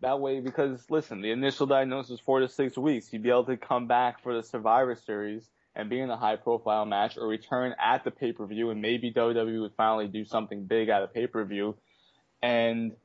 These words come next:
even if, for some reason, he couldn't come back this year, there's no reason that he couldn't win the Royal Rumble or that he couldn't main event WrestleMania, that he couldn't win the championship. I don't see how this derails anything that was potentially,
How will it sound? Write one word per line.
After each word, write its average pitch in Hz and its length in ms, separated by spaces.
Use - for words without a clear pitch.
even 196 500
if, - 540
for 135 100
some 160 340
reason, 151 460
he 113 100
couldn't 151 320
come 143 240
back 143 300
this 143 240
year, 156 340
there's 131 260
no 151 320
reason 156 720
that 139 160
he 160 120
couldn't 175 380
win 160 140
the 156 100
Royal 151 240
Rumble 156 280
or 117 160
that 127 80
he 139 60
couldn't 156 300
main 143 180
event 139 260
WrestleMania, 139 400
that 110 60
he 110 60
couldn't 127 340
win 135 180
the 139 60
championship. 123 600
I 87 80
don't 143 160
see 160 100
how 143 160
this 135 180
derails 131 960
anything 147 720
that 127 160
was 120 220
potentially, 127 1000